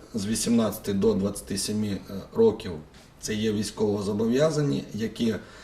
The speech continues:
могли проходити строкову військову службу, і у відповідному порядку вони мобілізовуються. Вони могли знаходитись в оперативному резерві. Це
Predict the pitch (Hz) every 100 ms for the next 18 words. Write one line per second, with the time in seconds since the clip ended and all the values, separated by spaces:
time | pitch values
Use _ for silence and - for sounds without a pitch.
0 | - - 107 113 117 107 101 107 - 98
1 | 95 - 98 - 110 104 101 101 - 104
2 | 101 - 139 156 147 143 143 - - -
3 | - - - 120 113 120 - 113 101 104
4 | 101 - - 151 110 104 117 135 107 98
5 | 98 92 131 127 120 - - 107 98 -
6 | - - - - - - - - - -
7 | - - - 117 123 117 107 113 107 95
8 | 104 - 104 95 98 95 90 - 101 147
9 | 156 131 131 131 113 123 110 196 98 -
10 | - - - - 104 95